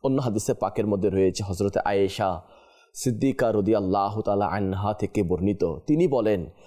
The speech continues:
রাসূল পাক সাল্লাল্লাহু আলাইহি ওয়াসাল্লাম ইরশাদ করেন, "মৃত্যু মুমিনের গনিমত,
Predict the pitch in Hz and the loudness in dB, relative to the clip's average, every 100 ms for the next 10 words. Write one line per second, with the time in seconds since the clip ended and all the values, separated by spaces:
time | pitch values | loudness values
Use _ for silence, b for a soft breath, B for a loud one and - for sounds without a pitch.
0 | B B 113 - 135 - 107 110 113 - | B B -2 0 0 0 0 0 -2 -4
1 | 113 101 101 98 101 117 92 92 104 120 | -2 0 0 0 0 0 0 2 2 2
2 | 90 - 104 95 98 98 - 143 120 - | 0 0 0 0 0 -2 -4 -2 -2 0
3 | 127 - 101 98 82 - B B - 110 | -2 0 2 2 0 -6 B B -2 0
4 | 139 - - 180 196 208 - 120 127 139 | 0 -4 -2 2 4 2 2 0 2 2
5 | 147 160 165 151 101 113 143 147 151 127 | 2 4 4 2 0 0 2 2 2 2